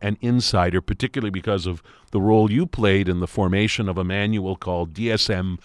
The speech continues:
four. Um, tell our listeners what this manual,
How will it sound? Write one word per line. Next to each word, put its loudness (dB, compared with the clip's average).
four. 0
Um, 2
tell 4
our 6
listeners 0
what 0
this 2
manual, 0